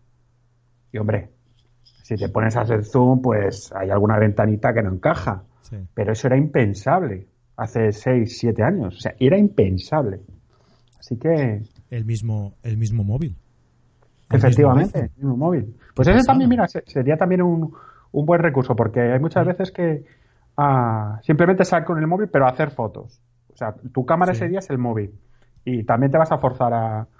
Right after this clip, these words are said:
Speaker 1: a darle una vuelta. Al final todos los consejos van un poco, eh, ligados, ¿no?
Speaker 2: Mm.
Speaker 1: Pero a darle una vuelta y, y, claro, por la naturaleza del propio móvil, ah, vas a utilizar funciones que de otra forma no,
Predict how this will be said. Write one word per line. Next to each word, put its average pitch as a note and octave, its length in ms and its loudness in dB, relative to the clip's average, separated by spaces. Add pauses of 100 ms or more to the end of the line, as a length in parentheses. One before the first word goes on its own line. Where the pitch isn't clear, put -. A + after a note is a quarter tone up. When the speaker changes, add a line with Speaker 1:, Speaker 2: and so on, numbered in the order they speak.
(600)
Speaker 1:
a B2 40 2
darle D3+ 240 2
una D#3 140 2
vuelta. E3 260 0
Al C#3+ 80 0
final D#3+ 180 -2
todos F3+ 160 -2
los F3+ 100 -4
consejos E3+ 360 -2
van D3+ 140 2
un C#3 80 0
poco, B2 600 -2
eh, A2 140 -10
ligados, G#2 420 -2
¿no? C3+ 200 -6 (240)
Speaker 2:
Mm. A2+ 60 -8
Speaker 1:
Pero A#2 140 4
a - 20 2
darle C3+ 240 2
una D#3 160 4
vuelta F3 520 -2
y, A#2+ 380 -10
y, A2 40 -10
claro, C#3+ 320 0
por A2 240 -6
la G#2+ 300 -8 (460)
naturaleza A#2+ 500 2
del C3 120 2
propio C3+ 280 2
móvil, D#3 360 -2 (840)
ah, A2 420 0
vas B2 160 0
a C3+ 40 2
utilizar A#2+ 540 0
funciones A#2 600 -2
que A#2+ 100 -2
de A#2 60 0
otra A2+ 200 0
forma A#2 300 -2
no, G#2+ 400 -6